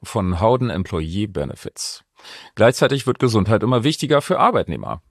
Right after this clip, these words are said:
Einundsechzig Prozent bleiben eher bei einem Arbeitgeber mit gutem Gesundheitspaket. Siebenundvierzig Prozent berücksichtigen das bewusst bei der Jobsuche. Unternehmen sehen sich dadurch gezwungen, ihre Angebote anzupassen. Auch wenn viele bereits glauben,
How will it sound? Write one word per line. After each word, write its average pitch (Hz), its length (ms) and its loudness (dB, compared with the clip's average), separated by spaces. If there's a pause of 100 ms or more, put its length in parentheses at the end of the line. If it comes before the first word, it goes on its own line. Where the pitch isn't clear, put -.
(260)
Einundsechzig 107 640 -2
Prozent 156 500 -2
bleiben 110 300 4
eher 117 320 4
bei 104 220 4
einem 98 240 0
Arbeitgeber 101 520 0
mit 139 220 -4
gutem 165 400 -4
Gesundheitspaket. 90 920 -4 (480)
Siebenundvierzig 143 840 -2
Prozent 117 540 -2
berücksichtigen 107 760 -2
das 101 200 0
bewusst 87 580 -4
bei 117 140 -2
der 120 100 2
Jobsuche. 101 760 -4 (680)
Unternehmen 104 640 2
sehen 120 260 2
sich 107 200 -2
dadurch 101 340 2
gezwungen, 110 560 2
ihre 107 220 0
Angebote 95 480 -2
anzupassen. - 800 -4 (480)
Auch 123 260 4
wenn 127 180 2
viele 98 300 -4
bereits 87 320 -2
glauben, 90 500 -2